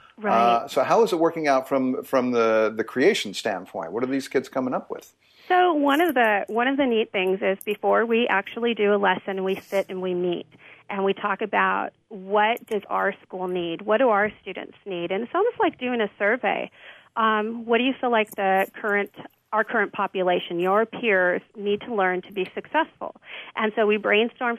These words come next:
Speaker 1: together a list, and then we plan the lessons together, which is really interesting. I take in, um, my little rock brain, which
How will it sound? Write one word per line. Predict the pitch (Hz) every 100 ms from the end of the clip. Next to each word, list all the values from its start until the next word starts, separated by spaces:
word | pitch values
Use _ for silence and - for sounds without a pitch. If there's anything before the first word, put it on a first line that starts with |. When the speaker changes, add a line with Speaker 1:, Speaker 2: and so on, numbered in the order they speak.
| -
Speaker 1:
together | - 208 196 202
a | 202
list, | 185 175 185 - _ _
and | 214 202 196
then | 190 190 196 -
we | 202 190 185 196 - _ _ -
plan | - 214 254
the | 302
lessons | 226 214 233 220
together, | 247 202 180 190 185
which | 190 190
is | 208 233
really | 240 262
interesting. | 220 - 214 - 208 208
I | 208 208
take | 208 233 220
in, | 202 190 196 - - _ -
um, | 190 185 185 180 _ _ _ _ _ -
my | 233
little | 226 233 247
rock | 214 202 -
brain, | 208 202 208
which | 208 190